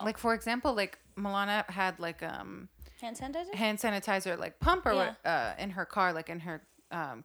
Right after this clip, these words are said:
Speaker 1: center console. So then I got one, and of course mine, like, the heat, like, like, melted the bottom of the plastic bottle, and it was, like, leaking.
Speaker 2: What?
Speaker 1: Yeah, 'cause it was, like, it's, it's, I told you, the weather here, it gets hot.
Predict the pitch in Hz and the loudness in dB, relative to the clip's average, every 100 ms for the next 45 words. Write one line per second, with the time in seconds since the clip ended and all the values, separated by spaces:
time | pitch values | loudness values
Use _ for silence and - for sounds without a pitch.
0 | - - 190 160 - 320 320 165 - 175 | -6 -2 0 0 0 0 2 -2 -2 -4
1 | 175 202 277 220 160 156 165 180 185 - | 0 2 4 6 6 4 0 0 -4 -2
2 | 220 214 185 170 185 226 185 175 175 - | -2 -2 -6 0 2 2 0 -2 -6 -8
3 | 160 - 208 - 185 160 - - - _ | -12 -8 -8 -4 -4 -4 -8 -20 -20 _
4 | - 175 - 165 165 165 170 202 170 160 | -8 -8 -6 -6 0 0 0 -4 -4 0
5 | 151 160 165 165 - 165 160 - 175 - | 0 0 -2 -6 -4 -2 -2 -4 -6 -2
6 | 151 165 175 160 160 156 147 - 147 160 | 0 0 -2 -6 -6 -8 -8 -8 -8 -8
7 | - 196 214 247 320 262 480 587 - - | -6 -4 -2 -2 -4 -2 0 0 0 -4
8 | 180 196 160 151 - 190 185 185 - 151 | 4 4 6 2 -2 -4 -2 -4 -4 -4
9 | - - 175 - - 180 - - 180 - | -6 -10 -10 -12 -14 -14 -12 -14 -12 -6
10 | 262 196 - 202 190 160 - 185 - 196 | -6 -6 -6 -6 -4 -6 -6 -8 -4 0
11 | 175 - | 2 0